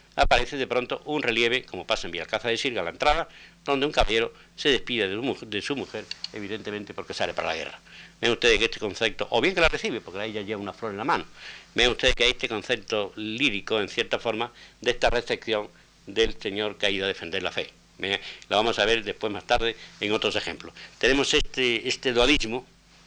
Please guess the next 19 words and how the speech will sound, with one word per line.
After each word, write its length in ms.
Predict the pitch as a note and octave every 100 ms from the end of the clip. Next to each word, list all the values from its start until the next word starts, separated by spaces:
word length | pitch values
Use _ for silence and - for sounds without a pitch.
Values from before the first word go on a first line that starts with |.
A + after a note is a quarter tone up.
| -
que 100 | -
es 180 | A2 -
muy, 300 | A#2 A2 B2 - - A2
eh, 360 | A2 G#2 G2+ -
característico, 600 | A#2 A#2+ B2+ B2 C3 B2
porque 100 | G#2+
vamos 180 | A2+
a 60 | A2
ver 100 | G#2
ahora 160 | G2+ G2 - - -
la 60 |
aparición 260 | G#2+ G#2 A2
de 60 |
la 60 | G#2
melancolía. 520 | G2 G2 F#2 D#2 - - - - -
Bien. 140 | F#2 - - - - -
Dentro 340 | A#2 A#2+ G#3
del 80 | G3
realismo, 420 | - D3 D3 D#3+